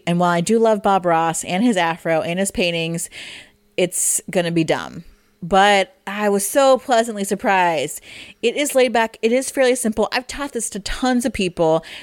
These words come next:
They all love it because it's Bob Ross. You're playing along with the paintings. It's very casual, but it's still not, um,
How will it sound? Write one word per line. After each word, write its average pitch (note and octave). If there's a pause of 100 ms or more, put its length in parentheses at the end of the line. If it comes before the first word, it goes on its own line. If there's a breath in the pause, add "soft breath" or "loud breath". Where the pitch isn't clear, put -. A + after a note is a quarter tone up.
(140 loud breath)
They A3 (140)
all A#3+
love E3
it D#3 (340 loud breath)
because G#3+
it's G3+
Bob A#3+
Ross. E3+ (680)
You're G3+
playing A#3
along B3
with C#4
the D#4
paintings. F#3+
It's E3+
very G#3
casual, F3+ (460 loud breath)
but F#3+
it's F#3
still A3
not, F#3
um, D#3